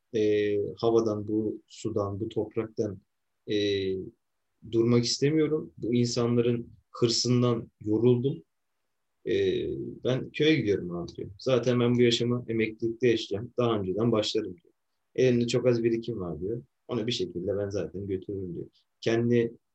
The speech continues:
toprağında yumurtasını yapıyor, işte yemeğini yapıyor vesaire. O şekilde geçinip gidiyor. Siz nasıl düşünüyorsunuz bu konuda? Yani gerçek hayallerimize erkenden mi ulaşmak lazım bu şekilde hesaplayıp, yoksa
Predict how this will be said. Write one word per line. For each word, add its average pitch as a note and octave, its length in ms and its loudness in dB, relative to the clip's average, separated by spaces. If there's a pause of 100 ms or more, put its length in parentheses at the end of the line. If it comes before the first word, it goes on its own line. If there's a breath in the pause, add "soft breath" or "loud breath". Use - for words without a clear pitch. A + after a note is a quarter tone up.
(100)
toprağında A2 1000 -4 (120)
yumurtasını A#2 680 -4
yapıyor, G#2 420 -6
işte - 200 -10
yemeğini G#2 420 -4
yapıyor G2+ 280 -6
vesaire. A2+ 400 -4 (320 soft breath)
O - 60 -4
şekilde B2+ 380 0
geçinip E3+ 380 0
gidiyor. F3+ 380 0 (1400)
Siz D#3 340 -2
nasıl D#3+ 240 2
düşünüyorsunuz C3+ 680 -2
bu A#2+ 140 -4
konuda? F#2+ 400 -2 (120)
Yani G#2+ 320 -4
gerçek A2 380 -2
hayallerimize A2+ 880 0
erkenden A2+ 500 -4
mi B2+ 140 -2
ulaşmak G2 400 -6 (160)
lazım F#2 260 -14
bu - 40 -20
şekilde F#2 580 -8 (220)
hesaplayıp, G#2 600 -8
yoksa G#2+ 440 -4